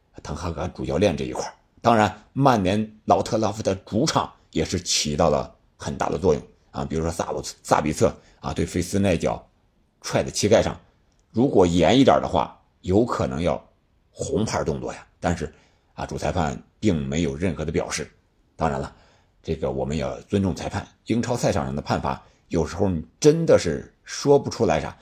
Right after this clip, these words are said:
你想说啥吧，其实对每一支球队总体算下来还是大差不差，基本公平的。这是这场比赛。那我们再来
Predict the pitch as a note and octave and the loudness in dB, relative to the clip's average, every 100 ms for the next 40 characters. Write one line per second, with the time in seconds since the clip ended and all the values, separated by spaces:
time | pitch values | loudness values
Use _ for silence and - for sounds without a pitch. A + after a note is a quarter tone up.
0 | - _ C#3+ D#3+ C3 F2 A#2+ A#2 F2+ G2+ | -20 _ -2 2 4 4 4 4 4 2
1 | F#2+ - _ - C3+ A#2 G#2+ A2 G#2+ - | 0 -10 _ -6 -2 0 2 0 -2 -14
2 | - A#2 G2 E2 E2 G2+ G#2+ - E2+ F2+ | -2 0 2 2 0 0 -2 -2 0 0
3 | - _ _ - B2 E3 G#2+ B2 G#2+ D2 | -2 _ _ 2 4 4 4 4 4 4
4 | C#2 D#2 A2 - _ _ _ - A#2 - | 0 -4 -6 -10 _ _ _ -4 -2 0
5 | G2+ F2+ G2 - - _ _ _ _ - | -4 -4 -6 -8 -12 _ _ _ _ -2
6 | C#3 F2+ E2+ C3+ - - - _ _ _ | 0 0 -2 -2 -4 -12 -20 _ _ _
7 | _ - G#2 A2 G#3 G#2+ E2 - - - | _ -6 -4 2 4 4 0 -2 -2 -6
8 | _ _ _ _ _ _ _ _ C#3+ A2+ | _ _ _ _ _ _ _ _ 2 2
9 | G2+ C#3 A2+ A#2 | 4 6 6 4